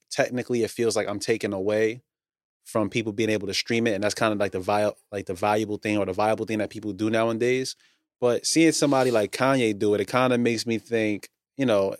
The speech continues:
of course it's not gonna be on the streaming platform, so a person like me may miss out on it. But at the same time, if he sold fucking two million copies of that shit, it's just like,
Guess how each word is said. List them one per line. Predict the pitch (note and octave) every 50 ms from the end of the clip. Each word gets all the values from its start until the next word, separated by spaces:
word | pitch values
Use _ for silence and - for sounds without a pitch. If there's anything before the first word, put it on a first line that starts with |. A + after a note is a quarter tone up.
| - -
of | - B2+ -
course | - F3 E3+ D3
it's | C3+ C3
not | C#3+ C3+ B2
gonna | C3+ B2 A#2+
be | A#2+ B2
on | A#2+ A#2
the | A2 -
streaming | - - A#2+ B2 A#2+ -
platform, | - A#2+ A#2 - B2+ B2 A#2
so | - G#2 G2
a | G2
person | - - A#2+ A2 -
like | G#2+ G2+ G#2
me | A2+ A#2 A#2
may | A#2 A#2 A#2
miss | A2 A2 A2+ A2 -
out | A#2 A2+ A#2
on | A#2 A#2+ B2+
it. | C#3 C3+ - _ _ _ _ _ _ _ _ _ _ _
But | - B2+
at | A#2
the | A2 G#2+
same | - C3 A#2+ A2
time, | - B2+ A#2+ A2+ G2+
if | G2+ G#2
he | A2+
sold | - - B2+ A2+ A2 -
fucking | A2+ G#2+ G2 G#2 G2
two | - - A#2
million | G#2+ G#2+ G#2 F#2+ F#2
copies | - A2 A2+ A2 G2+ F#2
of | F#2+ F2+
that | F#2+ F2+ F2+
shit, | - - F#2+ F#2+
it's | F#2+ G2
just | G2+ F#2 F#2+
like, | G2 F#2+ F2+ E2